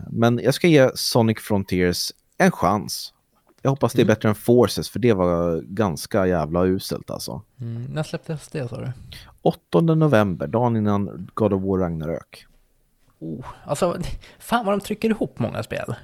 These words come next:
Speaker 1: Mm.
Speaker 2: Det är lite så här, man vill ju gärna sprida ut dem lite istället.
Speaker 1: Jo, jag vet, men det, det är som det är.
Speaker 2: Ja,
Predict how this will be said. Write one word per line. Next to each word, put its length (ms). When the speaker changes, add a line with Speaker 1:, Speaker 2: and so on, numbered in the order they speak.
Speaker 1:
Mm. 220
Speaker 2:
Det 140
är 40
lite 280
så 80
här, 220
man 160
vill 120
ju 80
gärna 260
sprida 520
ut 140
dem 120
lite 240
istället. 420
Speaker 1:
Jo, 300
jag 60
vet, 280
men 140
det, 220
det 60
är 40
som 200
det 80
är. 100
Speaker 2:
Ja, 320